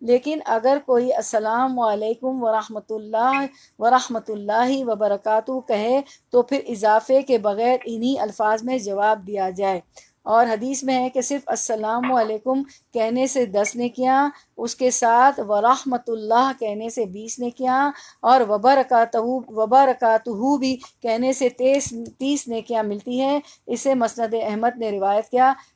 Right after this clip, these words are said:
याद रहे कि ये हुक्म मुसलमानों के लिए है, यानी एक मुसलमान जब दूसरे मुसलमान को सलाम करे,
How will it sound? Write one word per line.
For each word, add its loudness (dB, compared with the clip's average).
याद 4
रहे 2
कि -4
ये 0
हुक्म -4
मुसलमानों -6
के -2
लिए -2
है, 0
यानी 0
एक 4
मुसलमान 0
जब -2
दूसरे -4
मुसलमान -6
को -4
सलाम -6
करे, -2